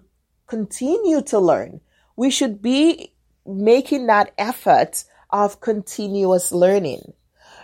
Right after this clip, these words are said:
Now, when I started off, I wanted to talk, I, you know, I shared a little bit about covid nineteen. One of the things that I noticed in many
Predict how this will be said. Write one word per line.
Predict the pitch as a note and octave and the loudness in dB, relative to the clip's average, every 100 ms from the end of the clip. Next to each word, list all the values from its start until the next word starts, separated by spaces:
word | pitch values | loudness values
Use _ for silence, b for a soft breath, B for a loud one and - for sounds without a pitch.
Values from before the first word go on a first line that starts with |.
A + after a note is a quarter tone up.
| b | b
Now, | B3 C#4 | 2 4
when | D4+ | 6
I | D4+ | 4
started | D4 - C4+ C4+ C4+ | 0 -2 0 0 2
off, | B3+ A#4+ D#4+ | 0 0 0
I | C4+ | 0
wanted | C4+ C4 C#4+ | 0 -2 -2
to | C4+ | -6
talk, | - G3 A3 - | -2 0 0 2
I, | A#3 A3+ _ | 2 2 _
you | A#3+ | -6
know, | B3 A#3 | -2 -2
I | A#3 | -2
shared | - C4+ C4 | -2 0 2
a | |
little | B3+ A#3 A#3 | 4 2 2
bit | A3+ A3+ | 2 0
about | G3+ G#3 G3+ G3 b b b | 2 4 4 2 b b b
covid | - B3 A#3+ | 0 0 0
nineteen. | A3 G#3+ G#3 G3+ F4 C5+ A#3+ | -2 -2 -2 -4 -2 0 2
One | D4+ | 2
of | C5 | 2
the | - | 2
things | C4+ C4 B3 A3+ | 0 -2 -6 -2
that | G#3 | 0
I | F#3+ | 0
noticed | F#3+ G3 B3+ F4 F#3 D3+ G3+ - | -2 -2 -2 0 2 2 2 -4
in | A3+ A3 G3+ | -4 -2 -2
many | G3+ G3 G3+ G3+ | -2 -2 -2 -4